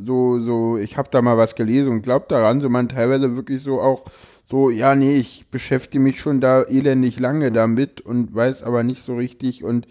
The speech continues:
also, oder auch tatsächlich, dass dann Leute sagen, „Du, ja, ich hab das auch, ich hab da die Diagnose“, und das sind auch Leute, wo ich sagen würde, so, würden die mir das nicht sagen, würde ich das nicht wissen. Und die Leute sehen für mich auf den ersten Blick auch noch m-, normal aus.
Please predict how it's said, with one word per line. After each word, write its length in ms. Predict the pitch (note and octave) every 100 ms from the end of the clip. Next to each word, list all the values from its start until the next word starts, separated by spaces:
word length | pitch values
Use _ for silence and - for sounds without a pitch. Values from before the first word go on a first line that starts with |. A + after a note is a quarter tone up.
| _ - - _
also, 300 | G#2+ B2+ B2+ - _ _
oder 300 | B2 C3 B2
auch 140 | C#3
tatsächlich, 520 | - C3+ D3+ D3+ D3+ C#3
dass 220 | C#3+ -
dann 140 | C#3+
Leute 260 | C3 C3 D3
sagen, 240 | C#3 C#3+
„Du, 100 | D3
ja, 200 | D3+ D#3
ich 120 | C3+
hab 140 | C#3+ -
das 180 | C3+ -
auch, 300 | - B2 -
ich 180 | -
hab 160 | C3+ -
da 140 | C3+
die 140 | B2+ A#2+
Diagnose“, 640 | B2 B2 A2 C#3 C#3 A#2+
und 260 | A#2 A#2 A#2 _ _ _ _
das 160 | C3 -
sind 140 | G3+
auch 160 | F3+ A3+
Leute, 320 | F3 D#3+ E3
wo 140 | D3
ich 80 | C#3
sagen 280 | C#3 C3+ C3+
würde, 220 | C#3+ C#3+
so, 260 | C#3 C#3 B2
würden 220 | D3+ F3
die 140 | D#3+
mir 160 | D#3+ E3+
das 240 | D#3 C#3
nicht 160 | C#3+ -
sagen, 360 | F3 D#3+ B2+ B2
würde 180 | B2
ich 180 | G2+ G#2
das 240 | A2+ A2+ A#2
nicht 260 | A#2+ -
wissen. 360 | D3 C#3+ - F#2+ _ _ _ _ _ _ _ _ _ -
Und 280 | C#3+ C3+ - -
die 100 | D#3+
Leute 380 | D#3 E3 E3 C#3
sehen 280 | C3+ C#3 C3
für 200 | - D3
mich 280 | C#3 B2+
auf 160 | C#3 C3+
den 160 | D#3+ B2+
ersten 460 | B2+ A#2 - C3
Blick 320 | B2+ C#3 -
auch 300 | E3 F#3 -
noch 320 | B3+ A#3 A3 E3+
m-, 320 | F3 C#3+ D#3
normal 580 | C#3+ C#3 B2+ A#2 A#2 A2
aus. 400 | A2 G#2 -